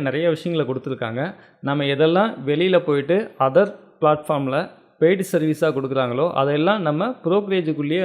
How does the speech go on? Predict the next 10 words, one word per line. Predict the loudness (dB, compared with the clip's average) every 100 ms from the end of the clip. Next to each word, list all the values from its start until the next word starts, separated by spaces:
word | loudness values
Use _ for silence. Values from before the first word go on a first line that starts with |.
| -4
நமக்கு | -6 -6 -8
ஃப்ரீயா | -2 0 2
கொடுக்குறாங்க. | 0 -2 -4 -4 -6 -4
அதுதான் | -2 0 0
இதோட | 0 -2 -4 -8 -10
ஸ்பெஷலும் | -8 -4 -4 -4
கூட. | -4 -4 -6 -10 _ 0 2
Again | 4 4
நான் | 4
என்ன | 2